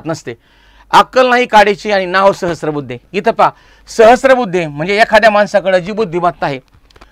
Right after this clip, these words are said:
ती काही कोटींची, सहस्र, स-, म्हणजे खूप, त्याला अंतच नाही अशी बुद्धिमत्ता आहे आणि अक्कल नाही काडीची.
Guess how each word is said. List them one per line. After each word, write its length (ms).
ती 60
काही 220
कोटींची, 800
सहस्र, 580
स-, 120
म्हणजे 300
खूप, 160
त्याला 140
अंतच 440
नाही 120
अशी 140
बुद्धिमत्ता 500
आहे 100
आणि 140
अक्कल 300
नाही 140
काडीची. 420